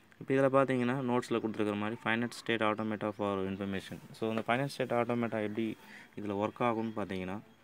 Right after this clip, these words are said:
so, ரெண்டு main கேட்டகரியில ஒர்க் ஆகும். First பார்த்தீங்கன்னா, attribute based extraction. இது எப்படி இருக்குன்னா, உங்களுக்கு கொடுத்துருக்கிற document இன்ஃபர்மேஷன்ல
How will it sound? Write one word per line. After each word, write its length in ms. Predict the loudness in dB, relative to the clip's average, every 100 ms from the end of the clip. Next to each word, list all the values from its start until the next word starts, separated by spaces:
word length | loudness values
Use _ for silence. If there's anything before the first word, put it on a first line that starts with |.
| -20 -20 -16
so, 240 | 0 4
ரெண்டு 300 | 4 4 2
main 300 | 2 2 2 2
கேட்டகரியில 380 | 2 4 4
ஒர்க் 280 | 2 0 -2
ஆகும். 240 | -2 -2 -8 -4
First 280 | -4 -2 -4
பார்த்தீங்கன்னா, 600 | -2 0 0 -2 -2 -2
attribute 320 | -2 -2 0
based 420 | 2 0 0 -4 -4
extraction. 480 | 0 0 0 -8 -10 -14 -20 -20 -20 -20 -20 -14 0
இது 200 | 6 6
எப்படி 220 | 8 4
இருக்குன்னா, 180 | 6 2
உங்களுக்கு 380 | 4 4 4
கொடுத்துருக்கிற 440 | 0 2 2 4 6
document 600 | 6 4 0 -4 -4 -4
இன்ஃபர்மேஷன்ல 960 | -4 -4 0 2 2 0 -4 -2 -4